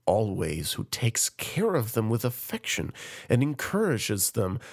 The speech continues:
along the path of life and the gospel," unquote. Ah, how nice the church is. She doesn't tell them that adultery is a mortal sin.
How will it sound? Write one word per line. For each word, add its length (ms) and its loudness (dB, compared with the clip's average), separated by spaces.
along 580 2
the 120 0
path 600 -2
of 220 0
life 720 0
and 160 -2
the 140 -2
gospel," 760 -6
unquote. 520 -6
Ah, 840 -2
how 200 2
nice 420 0
the 100 -6
church 500 -4
is. 420 -10
She 140 2
doesn't 380 -4
tell 480 0
them 240 0
that 200 -6
adultery 720 2
is 140 -4
a 60 0
mortal 360 -2
sin. 580 0